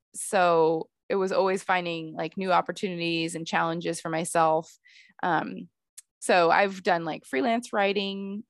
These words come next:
for a gold mining magazine. Um, like I said, I worked at Gonzaga for a while. I've poured wine in Lodi. Uh, I got my personal trainer's license. Um, and then I wrote another book that was actually a travel, uh,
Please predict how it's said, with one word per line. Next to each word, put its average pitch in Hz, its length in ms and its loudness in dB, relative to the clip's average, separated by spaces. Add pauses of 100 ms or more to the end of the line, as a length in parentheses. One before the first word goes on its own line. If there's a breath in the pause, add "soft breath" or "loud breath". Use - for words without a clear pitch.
(120)
for 180 180 0
a 160 60 0
gold 190 200 0
mining 185 340 0
magazine. 180 720 -6
Um, 170 300 -6 (200)
like 185 140 -8
I 185 60 -2
said, 180 160 -4
I 165 80 0
worked 165 160 -4
at - 80 -10
Gonzaga 185 480 -4
for 202 180 -10
a 190 80 -2
while. 185 300 2
I've 175 260 -2
poured 196 240 -2
wine 185 360 0
in 165 120 -6
Lodi. 185 220 0
Uh, 180 420 2 (520)
I 170 320 -2
got 170 100 0
my 175 80 -4
personal 180 320 -8
trainer's 262 340 0
license. 226 840 0 (460)
Um, 165 480 0 (260)
and 214 100 -2
then 190 100 2
I 185 60 2
wrote 190 180 2
another 208 360 0 (260)
book 202 200 -2
that 175 100 -4
was 185 80 -4
actually 175 300 -2
a - 20 -10
travel, 196 600 -2
uh, 180 200 0